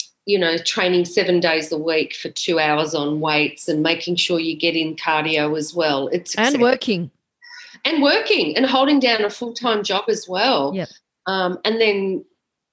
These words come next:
Speaker 1: restricting your food intake
Speaker 2: Mm-hmm.
Speaker 1: on top of that. And, um, what you end up doing is you're burning out for sure. Rela-, again, relationships suffer, work suffers, you know, really badly 'cause you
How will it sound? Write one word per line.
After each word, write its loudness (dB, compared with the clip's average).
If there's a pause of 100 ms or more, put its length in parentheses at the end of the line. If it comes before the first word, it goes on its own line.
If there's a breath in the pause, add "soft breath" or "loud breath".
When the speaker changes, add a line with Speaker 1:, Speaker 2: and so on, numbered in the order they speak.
(100)
Speaker 1:
restricting 0
your 0
food 2
intake -2 (180)
Speaker 2:
Mm-hmm. -12
Speaker 1:
on -4
top -2
of -2
that. 0
And, -2
um, -2 (720 loud breath)
what 2
you 2
end 2
up 0
doing 2
is -2 (200)
you're -8 (120)
burning 0
out -2
for -8
sure. 0 (160)
Rela-, 0
again, 0
relationships 0
suffer, 0
work 2
suffers, -2 (140)
you 0
know, 2 (100)
really 2
badly 0
'cause -18
you -12